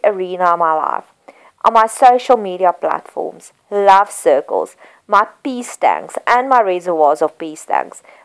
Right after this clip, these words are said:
my wisdom chambers, my bank balance. Next, they waved to their business partners in the other boat for help. They ended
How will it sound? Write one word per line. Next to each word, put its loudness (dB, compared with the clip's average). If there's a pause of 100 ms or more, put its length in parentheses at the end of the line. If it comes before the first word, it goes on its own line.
(100)
my 2
wisdom -2
chambers, -6 (440)
my 0
bank 0
balance. -12 (4000)
Next, -4 (320)
they 4
waved 2
to -2
their 4
business 0
partners -4
in -10
the -2 (160)
other 4
boat -2
for -2
help. 0 (480)
They 6 (120)
ended -4